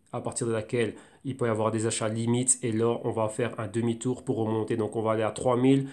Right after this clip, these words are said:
pour remonter à quatre mille six cents. Donc, on aura un potentiel de mille six cents. Et si on entre sous confirmation de manière conservatrice, on aura les trois mille deux cents, trois mille quatre cents pour rentrer. Donc, on a quand même mille deux cents.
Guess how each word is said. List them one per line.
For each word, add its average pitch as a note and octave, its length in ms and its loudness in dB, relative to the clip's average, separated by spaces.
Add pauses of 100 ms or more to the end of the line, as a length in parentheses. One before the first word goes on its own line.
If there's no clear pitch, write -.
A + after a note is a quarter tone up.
(140)
pour B2 120 -2
remonter A#2+ 240 4
à A#2 60 2
quatre A#2 180 -4
mille B2 160 2
six A#2+ 80 0
cents. A#2+ 140 2
Donc, A2+ 160 0
on A2+ 120 2
aura A2 180 2
un A2 40 2
potentiel B2+ 580 2
de A#2 120 2
mille B2 220 4
six C3 180 0
cents. - 340 0 (320)
Et B2 80 -4
si - 160 0
on A#2+ 200 4
entre B2+ 300 2
sous - 380 2 (260)
confirmation A#2+ 640 2
de A2+ 80 -2
manière A2+ 360 2
conservatrice, C3 800 2 (220)
on A#2+ 140 0
aura A#2 340 2
les A2+ 360 0
trois B2 200 0
mille A#2 160 0
deux A#2+ 80 2
cents, A#2+ 180 0
trois A#2+ 140 -6
mille A#2 140 -4
quatre A#2 160 -4
cents A2+ 160 -2
pour A2+ 160 -4
rentrer. A#2 420 -2 (220)
Donc, B2 160 -4
on A#2+ 40 2
a A#2 60 0
quand A#2 140 -4
même A2+ 180 2
mille B2 200 0
deux A#2+ 120 2
cents. A#2 360 0